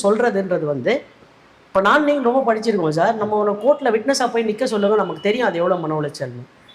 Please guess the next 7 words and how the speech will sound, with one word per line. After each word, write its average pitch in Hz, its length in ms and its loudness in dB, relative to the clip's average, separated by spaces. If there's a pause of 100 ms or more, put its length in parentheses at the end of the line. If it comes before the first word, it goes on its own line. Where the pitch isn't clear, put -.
அது 185 220 0
வந்து 247 160 2
டோட்டலா 277 500 0
டிஃப்ரெண்ட் 214 380 -2
பால் 190 240 2
கேம். 151 180 -8 (760)
அப்போ 285 500 6